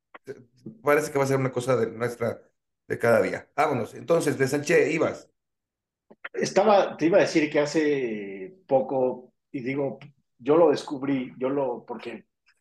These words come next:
Speaker 2: ya, ya se hizo hace un tiempo, eh, estaba viendo un documental de, que se llama No más duchas cortas, ¿no? Y entonces es,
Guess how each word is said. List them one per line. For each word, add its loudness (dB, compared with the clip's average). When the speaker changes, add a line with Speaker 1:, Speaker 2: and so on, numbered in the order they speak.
Speaker 2:
ya, -6
ya -4
se -8
hizo -6
hace -8
un -6
tiempo, -6
eh, 0
estaba 2
viendo 2
un -4
documental -6
de, -4
que -8
se -6
llama 0
No 2
más -2
duchas -6
cortas, -10
¿no? -16
Y -8
entonces 2
es, 0